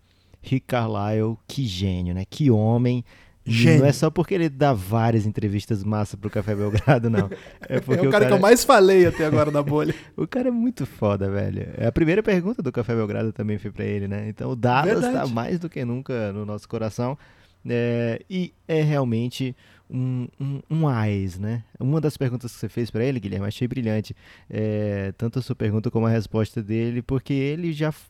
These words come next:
Speaker 1: teve, é, é, ganhou o título de melhor técnico do ano por armar uma defesa muito fera, né? Uma defesa muito potente. Isso lá dezoito anos atrás. E agora ele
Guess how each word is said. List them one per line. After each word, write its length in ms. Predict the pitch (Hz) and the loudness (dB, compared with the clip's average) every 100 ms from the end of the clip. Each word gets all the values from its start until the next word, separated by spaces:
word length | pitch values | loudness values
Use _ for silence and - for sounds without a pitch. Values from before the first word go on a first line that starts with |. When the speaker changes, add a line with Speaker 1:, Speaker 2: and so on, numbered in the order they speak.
| - | -8
Speaker 1:
teve, 380 | 151 170 180 190 _ _ _ _ - | -2 -2 -2 -8 _ _ _ _ -6
é, 320 | 143 143 139 - _ - - - _ - | -2 0 -2 -4 _ -20 -20 -20 _ -6
é, 100 | 139 | -2
ganhou 300 | 135 160 156 | 2 4 4
o 60 | 160 | 0
título 300 | 165 151 143 | -4 -6 -6
de 80 | |
melhor 200 | 147 139 | -4 -2
técnico 380 | 139 143 151 143 | -2 -4 -6 -6
do 100 | 151 | -2
ano 140 | 151 160 | 0 -2
por 220 | 160 170 | -4 -2
armar 220 | 165 156 | -2 -4
uma 100 | 160 | -2
defesa 580 | 160 - 143 165 139 123 | -4 -4 -6 -6 -4 -6
muito 320 | 110 107 104 | -6 -6 -10
fera, 460 | - 107 104 98 95 | -10 -6 -4 -4 -6
né? 120 | 110 | -8
Uma 120 | 113 | -6
defesa 480 | 110 - 131 139 120 | -8 -8 -6 -4 -4
muito 260 | 107 - | -6 -8
potente. 720 | - - - - 110 110 - 92 - - - | -8 -6 -4 -2 -2 -2 -6 -12 -14 -16 -6
Isso 240 | 127 - | -4 -4
lá 400 | 127 104 156 190 | -4 -2 0 -2
dezoito 580 | 98 104 90 92 139 - | -2 -6 -6 -4 -4 -2
anos 160 | 104 92 | -4 -2
atrás. 440 | 87 104 104 98 _ _ _ _ _ _ _ - | -4 -2 -2 -2 _ _ _ _ _ _ _ -2
E 180 | 123 127 | 4 6
agora 360 | 147 139 143 160 | 6 6 4 4
ele 180 | 160 | -2